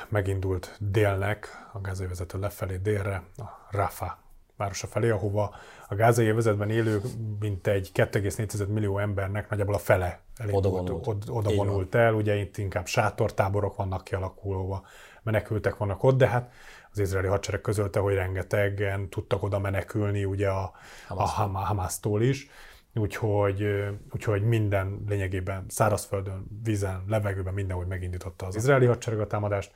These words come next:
Speaker 1: És hát, ö, Egyiptom reagált, és ami ugye ez nagyon közel esik az egyiptomi határhoz, hogy a korábban kötött békeegyezményeket ezáltal veszélybe sodorja, és akár hajlandó is lenne felrúgni.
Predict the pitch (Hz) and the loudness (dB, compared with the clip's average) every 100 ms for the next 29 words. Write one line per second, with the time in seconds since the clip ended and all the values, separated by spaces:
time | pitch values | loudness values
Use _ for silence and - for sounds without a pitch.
0 | - - - - - - _ _ - - | -20 -20 -20 -20 -20 -20 _ _ -20 -4
1 | - 147 143 139 127 - 135 131 135 131 | 8 8 10 6 6 8 10 12 10 6
2 | 135 127 135 117 110 104 113 - 117 113 | 8 10 12 12 8 8 4 4 4 6
3 | 110 117 107 101 104 101 - 107 107 95 | 6 6 4 4 2 2 0 2 2 2
4 | 107 104 107 110 107 - 113 104 101 117 | 0 2 2 4 2 0 0 0 2 4
5 | 104 98 - 107 101 101 95 98 95 95 | 4 4 0 -2 0 0 0 0 -2 -2
6 | 101 95 95 - 95 98 - 101 98 98 | -4 -4 -4 -6 -4 -4 -2 -4 -4 -8
7 | - 123 107 - 95 95 101 98 98 - | -8 -2 0 0 0 0 0 0 -2 -2
8 | 98 101 101 98 98 98 - 101 - 107 | -4 0 2 2 0 -2 -4 -6 -2 0
9 | 113 120 131 127 | 2 4 4 2